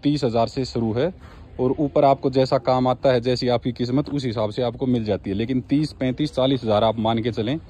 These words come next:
इससे ज़्यादा अगर आपको कोई भी एजेंट बताता है तो वो बिल्कुल झूठ है।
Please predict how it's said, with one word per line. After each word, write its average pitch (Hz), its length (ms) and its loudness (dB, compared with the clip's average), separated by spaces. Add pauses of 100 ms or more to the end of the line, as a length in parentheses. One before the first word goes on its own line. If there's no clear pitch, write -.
(340)
इससे 139 200 0
ज़्यादा 139 300 4
अगर 135 200 2
आपको 131 280 -2
कोई 135 200 0
भी 135 120 0
एजेंट 123 300 0
बताता 113 420 -2
है 139 100 -2
तो 151 120 -6
वो 143 140 -2
बिल्कुल 127 380 -4 (800)
झूठ 117 260 0
है। 160 180 2